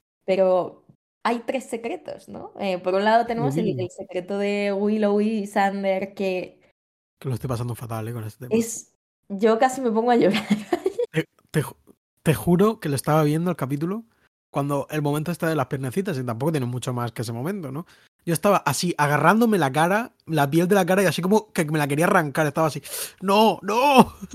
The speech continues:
Speaker 1: Es
Speaker 2: Muy monos,
Speaker 1: horrible.
Speaker 2: ya hablamos de que no, no, no nos parece mal a nivel dramático, yo creo que tiene sentido, que se entiende que este, que esto pase y tal.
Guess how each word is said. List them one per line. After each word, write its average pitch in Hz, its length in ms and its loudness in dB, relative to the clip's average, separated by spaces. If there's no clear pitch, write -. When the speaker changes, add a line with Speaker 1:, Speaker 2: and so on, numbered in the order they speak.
Speaker 1:
Es 285 200 0
Speaker 2:
Muy 233 200 4
monos, 165 360 4
Speaker 1:
horrible. 240 280 0
Speaker 2:
ya 165 80 6
hablamos 160 360 4
de 147 80 2
que 139 100 0
no, 170 160 2
no, 190 160 0
no 185 180 -2
nos 190 140 2
parece 147 300 -2
mal 127 220 -4
a 123 60 -4
nivel 123 520 -6
dramático, 135 500 -6
yo 131 200 -4
creo 143 160 -2
que 127 60 -2
tiene 123 180 -4
sentido, 135 540 -4
que 117 80 -6
se 131 120 -8
entiende 131 600 -6
que 123 80 -12
este, 135 280 -8
que - 100 -12
esto 123 160 -8
pase 127 520 -6
y 120 60 -8
tal. 139 280 -6